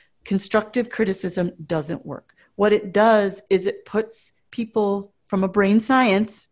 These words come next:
perspective into the fight or flight mode. The moment the crit-, criticism comes out,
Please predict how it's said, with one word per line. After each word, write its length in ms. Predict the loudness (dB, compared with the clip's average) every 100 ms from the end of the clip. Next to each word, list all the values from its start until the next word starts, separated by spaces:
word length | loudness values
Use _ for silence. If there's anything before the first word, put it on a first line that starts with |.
| _
perspective 640 | _ -10 -6 -4 0 -2 -4 -20 _ -2
into 360 | 2 2 2 0
the 120 | -2
fight 440 | -2 0 0 -2 -8
or 120 | -10
flight 480 | -8 -4 -4 -6 -10
mode. 560 | -6 -4 -2 -2 -4 -8 _ _ _ _ _ _ _
The 120 | 0 2
moment 680 | 4 4 4 4 2 0 -4 _ _ _
the 80 | -12
crit-, 420 | -4 -2 -2 -6 -4
criticism 580 | 0 0 0 -4 -6 -6
comes 260 | -8 -8
out, 240 | -8 -12